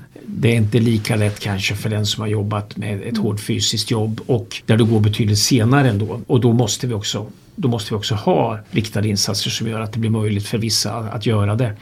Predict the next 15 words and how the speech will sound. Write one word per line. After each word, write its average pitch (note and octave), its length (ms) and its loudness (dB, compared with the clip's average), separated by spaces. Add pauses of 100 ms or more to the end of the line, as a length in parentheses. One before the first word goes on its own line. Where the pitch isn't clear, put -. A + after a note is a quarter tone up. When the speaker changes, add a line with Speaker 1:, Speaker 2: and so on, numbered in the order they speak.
(120)
Speaker 1:
För D#3 120 0
annars C3+ 340 2
kommer A#2 340 4
inte G#2 560 0
förståelsen G#2+ 840 0
för G#2+ 220 0
den, G#2 300 -2 (120)
den A2+ 100 -2
sammantagna G#2 600 -2
politiken. G#2+ 720 -4 (260)
Det C3+ 180 -4
kommer A#2+ 180 0
inte G#2+ 140 -2
att G#2 60 -6
funka. A2+ 500 -2